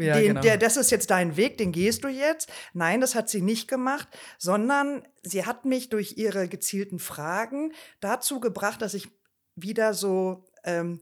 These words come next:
Speaker 2: ich sag mal, wie so ein Kartenspiel, was auf den Boden gefallen ist. Alles ist durcheinander und ich konnte jetzt wieder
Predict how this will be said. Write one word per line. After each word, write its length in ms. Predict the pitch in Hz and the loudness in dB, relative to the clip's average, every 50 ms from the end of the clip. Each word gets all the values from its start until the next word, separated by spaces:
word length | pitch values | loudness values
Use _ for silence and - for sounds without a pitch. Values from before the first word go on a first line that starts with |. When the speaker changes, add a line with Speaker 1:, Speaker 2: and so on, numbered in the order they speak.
| - _ | -14 _
Speaker 2:
ich 80 | - - | -6 -4
sag 180 | - 202 202 208 | -4 -4 -2 -2
mal, 180 | 196 202 170 | -4 -4 -4
wie 100 | 185 233 | -4 -4
so 120 | 226 233 233 | -4 -2 -4
ein 80 | 208 | -4
Kartenspiel, 640 | 185 - - 196 214 - 285 269 - - 262 254 233 | -4 -6 -6 -6 -6 -6 -6 -6 -8 -6 -6 -6 -4
was 100 | 226 226 | -4 -4
auf 160 | - 190 - | -4 -6 -6
den 80 | 180 | -6
Boden 260 | 147 180 226 269 311 262 | -6 -4 -4 -4 -4 -6
gefallen 480 | 277 - - - 254 247 254 254 247 | -8 -8 -10 -8 -6 -4 -4 -4 -4
ist. 320 | - - 254 277 - - - - - - - - | -4 -4 -4 -4 -6 -8 -10 -14 -20 -20 -8 -2
Alles 240 | - 220 226 247 - | 0 0 0 0 0
ist 180 | 220 208 - 214 | -2 -4 -2 -4
durcheinander 640 | 214 - 196 175 180 196 226 247 240 269 262 - | -4 -2 -2 0 0 0 0 0 -2 -2 -4 -4
und 100 | - 202 | -4 -4
ich 140 | 208 - - | -6 -6 -4
konnte 260 | - 226 226 226 240 | -2 -2 -2 -2 -2
jetzt 300 | 233 220 220 214 - - | -2 -2 -4 -4 -4 -6
wieder 360 | 220 202 220 208 208 214 208 | -4 -2 0 0 0 0 -2